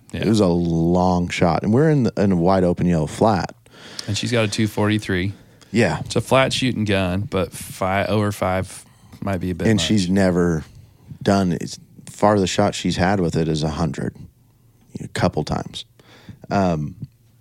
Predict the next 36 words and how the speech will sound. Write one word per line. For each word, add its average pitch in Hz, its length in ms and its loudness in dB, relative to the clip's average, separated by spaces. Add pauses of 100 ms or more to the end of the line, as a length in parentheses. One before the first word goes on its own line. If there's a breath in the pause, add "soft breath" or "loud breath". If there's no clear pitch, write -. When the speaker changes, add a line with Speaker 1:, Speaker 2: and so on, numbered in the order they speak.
(880)
Speaker 2:
so 113 140 6
we 113 100 6
try 135 300 2
to 165 60 0
make 147 240 2
a 117 40 2
little 117 200 2
push 110 500 0
to 120 100 0
get 98 160 4
a 90 40 2
little 95 200 2
closer 95 520 0
to 80 100 2
this 80 200 0
deer. 82 360 0 (1700 loud breath)
And 104 80 -2
we 107 80 4
get 120 240 2
to 110 100 2
kind 104 220 0
of 92 80 2
the 87 220 0
end 92 160 2
of 82 80 2
our 76 140 0
cover. - 580 -2 (520 loud breath)
And 98 160 2
that 101 180 2
shot 101 340 0
was 87 160 0
still 95 680 2
in 87 100 0
the 80 60 -2
four 76 300 0
hundreds. 71 480 -4